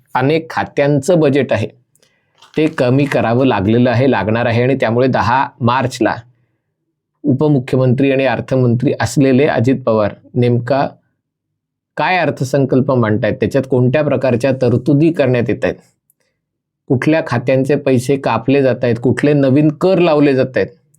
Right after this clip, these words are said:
हे बघणं महत्त्वाचं ठरणार आहे. अनेक महिलांनी ज्यांचं कौटुंबिक उत्पन्न अडीच लाख, अडीच लाख काय, दहा लाखाच्या वरती आहे, अशांनीही लाडकी बहीण योजनेचा फायदा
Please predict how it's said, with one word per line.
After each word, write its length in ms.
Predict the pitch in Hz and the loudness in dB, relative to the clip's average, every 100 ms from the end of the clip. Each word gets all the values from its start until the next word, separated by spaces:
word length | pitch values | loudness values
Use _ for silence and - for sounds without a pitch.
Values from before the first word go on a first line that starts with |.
| _ _ _ _ - | _ _ _ _ -2
हे 100 | 147 | 0
बघणं 320 | 135 110 131 | 2 2 2
महत्त्वाचं 580 | 131 113 113 123 113 127 | 2 2 0 0 -2 -2
ठरणार 340 | 113 107 117 | -2 -2 0
आहे. 340 | 113 107 131 - _ _ _ _ _ _ _ _ _ _ | 0 0 -2 -6 _ _ _ _ _ _ _ _ _ _
अनेक 340 | 131 160 175 165 | -2 0 0 0
महिलांनी 640 | 131 131 123 127 135 147 147 _ - | 2 2 2 2 0 -2 -6 _ 0
ज्यांचं 540 | 127 123 120 123 147 147 | 0 2 0 0 0 0
कौटुंबिक 800 | - 127 127 160 151 147 175 165 | 0 0 2 2 2 2 2 0
उत्पन्न 500 | - 151 135 123 104 - _ | -2 0 0 0 -2 -8 _
अडीच 320 | 131 143 151 156 | 0 0 2 0
लाख, 120 | 139 | 0
अडीच 320 | 143 151 151 | 0 0 2
लाख 100 | 165 | 0
काय, 160 | 165 151 | 2 0
दहा 220 | 127 147 | 0 0
लाखाच्या 420 | 165 160 156 165 | 0 -2 0 2
वरती 300 | 151 139 - | 2 0 -4
आहे, 100 | - _ _ _ _ _ _ _ _ - | -6 _ _ _ _ _ _ _ _ -8
अशांनीही 640 | 123 131 160 156 139 139 | -4 0 0 2 2 2
लाडकी 300 | 123 123 147 | 2 0 0
बहीण 240 | 123 127 | 2 2
योजनेचा 560 | 135 110 113 113 104 131 | 2 2 2 0 0 -2
फायदा 480 | 131 101 104 120 | 0 0 0 0